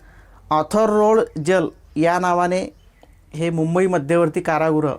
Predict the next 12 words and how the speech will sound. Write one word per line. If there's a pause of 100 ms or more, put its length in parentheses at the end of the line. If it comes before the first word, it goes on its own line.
ओळखलं
जातं. (1500)
त्याचं
एक
कारण
आहे, (1160)
हे
जे
जेल
आहे,
हे (580)
एक